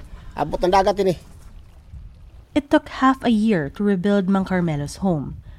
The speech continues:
Speaker 2: which was three houses from the hut where we sat.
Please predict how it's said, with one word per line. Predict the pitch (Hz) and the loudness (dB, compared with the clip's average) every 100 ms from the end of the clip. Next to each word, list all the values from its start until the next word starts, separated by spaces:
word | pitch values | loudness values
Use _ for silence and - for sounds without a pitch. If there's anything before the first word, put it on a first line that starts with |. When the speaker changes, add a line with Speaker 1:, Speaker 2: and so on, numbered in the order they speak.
| - - - | -20 -14 -6
Speaker 2:
which | 269 | -2
was | 277 262 - | 0 -2 -2
three | 262 262 247 | 4 4 4
houses | 240 233 - 139 - | 4 2 2 -8 -6
from | 190 180 | -4 -2
the | 156 | -2
hut | 196 180 | -4 -4
where | 175 165 | -4 -4
we | 160 | -4
sat. | - 165 151 - - | -6 -6 -8 -12 -20